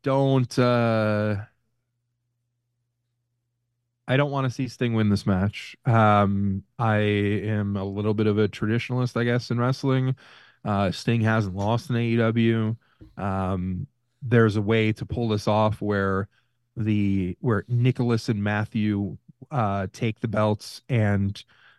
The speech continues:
uh, leave the picture, and the,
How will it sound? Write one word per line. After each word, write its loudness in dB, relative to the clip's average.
uh, 0
leave 4
the 6
picture, 2
and -2
the, 0